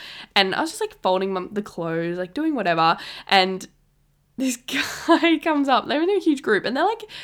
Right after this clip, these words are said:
I was, fuck, I don't even know how old, I was, like, seventeen at the time. These guys look like twenty-five, and they were in a group, and they came up. I think it was, like, a Saturday night or something, and, um,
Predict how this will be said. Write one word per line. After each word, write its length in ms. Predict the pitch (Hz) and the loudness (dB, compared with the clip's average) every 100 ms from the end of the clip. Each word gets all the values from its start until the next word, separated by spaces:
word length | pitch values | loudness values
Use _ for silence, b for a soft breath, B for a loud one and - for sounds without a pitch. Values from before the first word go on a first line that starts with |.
| B - | B -4
I 80 | |
was, 100 | 440 480 - - | -2 -2 -6 -10
fuck, 300 | - - - | 0 0 2
I 60 | 302 | 0
don't 140 | 427 | 0
even 120 | 453 277 | 0 0
know 100 | 220 | 2
how 180 | 180 | 0
old, 100 | 170 | 0
I 60 | 170 | -4
was, 140 | 349 | -6
like, 100 | 359 | -6
seventeen 340 | - 214 196 165 | -6 -6 -4 -4
at 80 | - | -2
the 60 | |
time. 160 | - 208 B B | -2 -4 B B
These 140 | 311 381 | -4 -2
guys 180 | 466 | -2
look 140 | 311 214 | -2 -6
like 120 | 185 | -6
twenty-five, 520 | 196 175 - 95 - B B - | -4 -2 -2 -4 -6 B B -10
and 240 | 233 226 | -8 -4
they 60 | 262 | -2
were 60 | |
in 60 | 302 | 0
a 40 | |
group, 240 | 311 160 - | 0 -2 -2
and 80 | 208 | -4
they 80 | |
came 180 | 202 240 | -2 0
up. 280 | 185 156 - _ - | 0 0 -6 _ -8
I 40 | |
think 120 | 269 | -4
it 20 | 349 | -2
was, 80 | |
like, 120 | 285 226 | -2 -4
a 60 | |
Saturday 360 | 208 180 170 170 | 0 2 2 0
night 160 | 160 | 0
or 40 | 160 | -2
something, 300 | - 170 202 B B | -4 -6 -8 B B
and, 380 | - 202 202 190 - | 0 0 -2 -6 -2
um, 580 | 208 196 190 180 196 | 0 0 -2 -8 -12